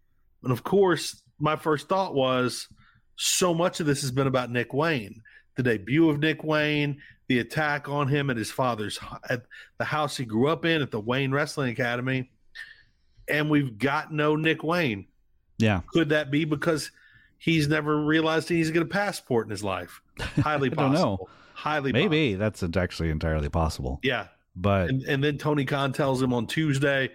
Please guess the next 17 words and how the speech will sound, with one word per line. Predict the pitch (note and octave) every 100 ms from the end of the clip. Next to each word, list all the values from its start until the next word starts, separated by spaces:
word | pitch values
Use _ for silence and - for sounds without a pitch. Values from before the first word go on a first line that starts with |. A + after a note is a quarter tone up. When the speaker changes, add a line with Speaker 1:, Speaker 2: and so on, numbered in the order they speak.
| - - _
Speaker 1:
"You're | A#2+ A#2
going | C#3+ D#3
to | D3
London, | D3+ D#3 C3+ A#2
son." | - C3+ C3+ C3
He's | A2+ G#2+
like, | A2
"I | F#2+
Speaker 2:
Yeah. |
Speaker 1:
don't | C3+ D3
have | D3
a |
passport." | C#3 F3 A3 C4 C4+
Speaker 2:
"Oh, | A#3+ A#3+ A3 G#3 G3 D#3+
Mister | F3+ - -
Khan." | F3+ F3+ F#3
Speaker 1:
<laughs> | F3